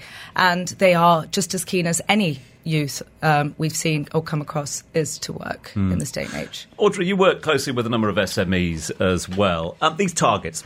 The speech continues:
Speaker 2: um, we keep talking, I think that target is such a harsh word to use as well, but, uh, they are targets at the end of the day. Um, uh, with the sort of reiteration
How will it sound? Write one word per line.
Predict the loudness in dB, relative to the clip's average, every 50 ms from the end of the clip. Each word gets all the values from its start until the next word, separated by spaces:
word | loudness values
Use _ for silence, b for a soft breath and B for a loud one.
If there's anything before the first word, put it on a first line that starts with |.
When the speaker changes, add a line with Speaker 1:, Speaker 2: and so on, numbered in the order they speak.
| -2 -2
Speaker 2:
um, | -2 0 0
we | -2 -2
keep | 0 -2 -4 -4 0
talking, | 0 2 2 2 -4
I | -6 -6 -8
think | -8 -10 -12 -12 -10
that | -6 -6 -6 -6 -4
target | -4 -4 -4 -2 -2 -4
is | -2
such | -2 -2 -2
a | -2 -4
harsh | 0 0 0 2 2 0 -2 -2 2
word | 4 4 4 4 2
to | 0 2
use | 4 4 4 4 4 2 0 0
as | 2 2 2 2 2 2
well, | 4 4 4 4 4
but, | 4 2 0 B B B B B B B B
uh, | 0 0 4
they | 4 4 4
are | 6 4 2 4
targets | 4 2 4 4 0 -4 -2 -2
at | -2 0 0
the | 0 2 2
end | 4 4 4 4
of | 4
the | 2 2
day. | 4 4 4 4 4 2 2 0 -2 -2 2
Um, | 2 4 4 2 0 -8 B B B B B B B B -8 -6
uh, | -6 -6 -6 -10 -6
with | 2 4 4 4 6
the | 4 4
sort | 6 6 6 6
of | 6 4 2 -8 -14 -12
reiteration | -12 -10 -6 2 4 4 4 4 4 2 4 4 4 4 2 0 0 0 0